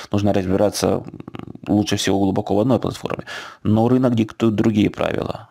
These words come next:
а рынок решает. И поэтому, я думаю, стоит подумать об изучении обоих платформ и о развитии себя как инженера, потому что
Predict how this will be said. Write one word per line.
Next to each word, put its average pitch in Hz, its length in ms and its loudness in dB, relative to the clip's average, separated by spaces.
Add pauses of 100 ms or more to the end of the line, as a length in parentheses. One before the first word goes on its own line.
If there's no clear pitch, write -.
(140)
а 98 280 2
рынок 117 280 2
решает. - 600 -2 (680)
И 113 340 4
поэтому, 104 800 0
я 104 160 0
думаю, 117 240 4
стоит 127 400 0 (140)
подумать 110 600 0 (180)
об 98 300 0
изучении 101 460 2
обоих 104 300 0
платформ - 440 0
и 98 240 0
о 98 140 4
развитии 104 400 2
себя 110 380 2
как - 280 -2
инженера, 104 520 2
потому 98 280 -2
что - 220 -2